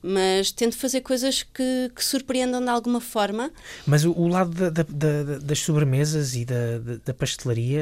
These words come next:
Speaker 2: eh, a mim remete-me sempre para, eh, universos muito. É a primeira imagem que eu tenho, se pensar em sobremesas e em, e em pastelaria, é, eh, num lado muito sonhador, muito colorido,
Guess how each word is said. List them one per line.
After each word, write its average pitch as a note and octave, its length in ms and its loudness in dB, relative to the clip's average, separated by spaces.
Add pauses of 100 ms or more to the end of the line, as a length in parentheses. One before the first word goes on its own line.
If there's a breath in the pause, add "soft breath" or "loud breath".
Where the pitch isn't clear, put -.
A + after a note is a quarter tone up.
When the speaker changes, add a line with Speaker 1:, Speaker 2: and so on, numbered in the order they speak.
Speaker 2:
eh, C3 400 0
a C#3 40 2
mim D#3 320 4
remete-me D#3 480 2
sempre D3+ 360 2
para, C#3+ 560 2 (400 loud breath)
eh, B2 320 -2
universos C#3 600 2
muito. C3 680 2
É D3 60 0
a E3 40 6
primeira F#3 240 6
imagem F3+ 300 4
que - 80 0
eu E3+ 60 2
tenho, A#2 280 2
se - 120 -10
pensar C#3+ 380 0
em D3 120 2
sobremesas C3+ 680 0
e C3+ 80 -2
em, B2+ 240 0
e B2+ 100 0
em C3+ 80 2
pastelaria, D3 680 0
é, C#3+ 320 0 (440 loud breath)
eh, A2+ 180 -10
num C#3+ 200 0
lado C#3+ 260 0
muito D3 180 2
sonhador, E3+ 560 6
muito D#3+ 240 4
colorido, F#3 800 4